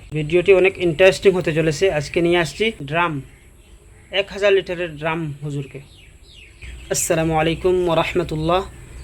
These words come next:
প্রিয় দর্শক, যে যেখান থেকে দেখছেন, আশা করছি সবাই ভালো আছেন। আমি আল্লাহর রহমতে এবং আপনাদের দোয়ায়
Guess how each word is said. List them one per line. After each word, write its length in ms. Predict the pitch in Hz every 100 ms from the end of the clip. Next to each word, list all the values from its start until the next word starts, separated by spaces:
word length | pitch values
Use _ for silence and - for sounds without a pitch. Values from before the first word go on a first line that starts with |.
| -
প্রিয় 160 | - 165
দর্শক, 360 | 170 151 196 196 -
যে 180 | 151 151
যেখান 260 | 147 175
থেকে 200 | 165 170
দেখছেন, 380 | 170 170 - 196 185
আশা 200 | 143 170
করছি 480 | 170 - - 170 - - - -
সবাই 320 | - 160 160
ভালো 200 | 156 160
আছেন। 280 | 143 185 208 - - - - -
আমি 240 | 170 180
আল্লাহর 300 | 165 160 151
রহমতে 400 | 156 185 175 180
এবং 180 | 170 160
আপনাদের 360 | 147 147 147 135
দোয়ায় 260 | 151 180